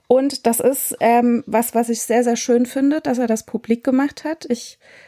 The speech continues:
ähm, ich hab gesagt, es ist ein Thema von mir, weil ich selbst jahrelang, also ganz, ganz viele Jahre bei der D L R G war. Ich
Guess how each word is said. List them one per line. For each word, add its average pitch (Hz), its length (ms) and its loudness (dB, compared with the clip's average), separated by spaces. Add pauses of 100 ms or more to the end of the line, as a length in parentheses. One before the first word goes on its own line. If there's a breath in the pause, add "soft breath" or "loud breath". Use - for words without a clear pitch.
(160 soft breath)
ähm, 196 240 0 (240)
ich - 160 -4
hab 240 160 -2
gesagt, 220 260 0
es - 80 -10
ist 196 140 -2
ein 202 80 0
Thema 226 400 2
von 202 260 -2
mir, 233 300 2
weil 214 280 2
ich - 180 -4
selbst 214 440 0
jahrelang, 220 720 2
also - 160 -4
ganz, 214 280 -4
ganz 208 220 -4
viele 220 260 0
Jahre 214 360 2
bei 202 180 -2
der 196 140 -2
D 196 100 -6
L 180 180 0
R 175 100 -2
G 214 240 0
war. 294 240 -2
Ich - 200 -12